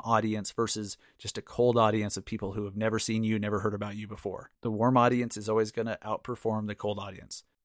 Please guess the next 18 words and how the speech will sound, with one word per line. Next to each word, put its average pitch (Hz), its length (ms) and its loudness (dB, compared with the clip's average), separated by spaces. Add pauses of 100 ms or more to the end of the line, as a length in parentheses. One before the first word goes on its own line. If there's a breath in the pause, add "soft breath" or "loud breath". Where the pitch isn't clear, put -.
Again, 131 320 4
go 127 160 4
to 113 80 2
massive 131 460 -2
agent 135 320 -2
podcast 123 580 0
dot 139 220 4
com 120 280 2
slash 120 520 0
custom, 104 600 0 (840)
and 117 100 -4
it'll 107 100 0
take 110 240 -2
you 110 80 -2
right 110 220 4
to 151 80 -2
the 143 100 4
video 123 640 4